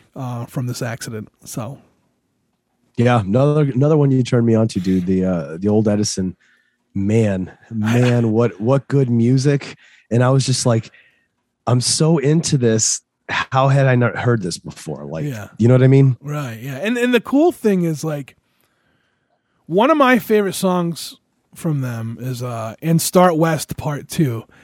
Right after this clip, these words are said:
Speaker 1: There's, like, five different versions of that on this comp.
Speaker 2: <laughs>
Speaker 1: Like, one guy does, like, a spoken word of it, you know, and then it, it, it's just what they, what these other bands did,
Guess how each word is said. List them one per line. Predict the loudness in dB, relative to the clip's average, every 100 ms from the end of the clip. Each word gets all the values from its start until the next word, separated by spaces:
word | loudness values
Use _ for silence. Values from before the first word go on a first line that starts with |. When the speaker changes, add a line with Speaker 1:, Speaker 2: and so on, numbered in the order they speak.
| _ _ _ _ _ -2
Speaker 1:
There's, | -2 0
like, | 0 -2
five | -6 -2 2 4 2 2
different | -2 0 -4
versions | -4 -2 0 0 -2 -8
of | -12 -12
that | -10 -12 -10
on | -8 -6
this | -6 -8 -10
comp. | -10 -10 -12 -4 0
Speaker 2:
<laughs> | 0 0 -6 -6 -6
Speaker 1:
Like, | -2 -2
one | 0 0 2
guy | 0 0
does, | 2 0
like, | 0 -2
a |
spoken | -6 0 0 0 -2 0
word | 0 2
of | 0
it, | -2 -4
you | -6 -2
know, | 0 2 0 -2
and | -4 -2
then | -2 -2 -8
it, | -16 -14 -10 -6
it, | -6 -6 -8
it's | -4
just | -2 -2
what | 2 2 4
they, | 4 4
what | 2 0 2 2 4
these | 4
other | 6 4 4
bands | 2 2 2 0
did, | -4 -2 -2 -2 -8